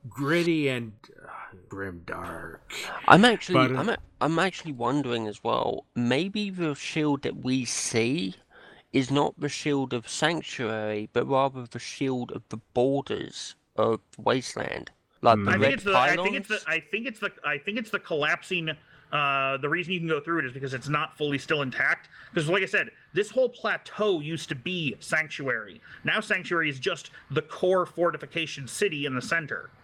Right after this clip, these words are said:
Speaker 2: Yeah. And, like, if you go past those pylons, that's when you start getting into, like, the red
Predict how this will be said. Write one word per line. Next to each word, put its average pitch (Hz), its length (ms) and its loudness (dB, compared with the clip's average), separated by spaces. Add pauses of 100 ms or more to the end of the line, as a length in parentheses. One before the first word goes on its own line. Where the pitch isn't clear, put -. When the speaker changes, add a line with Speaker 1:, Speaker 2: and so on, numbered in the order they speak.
(240)
Speaker 2:
Yeah. 107 260 -2 (580)
And, 120 160 4
like, 120 220 4
if - 180 -4
you 127 80 -6
go 131 180 2
past 131 440 -2
those 120 280 -2
pylons, 120 540 0 (100)
that's 117 320 2
when 113 120 -4
you 107 100 -8
start 113 340 -2
getting 107 260 -6
into, 110 320 -6
like, 107 220 -2
the 113 140 -4
red 113 400 -2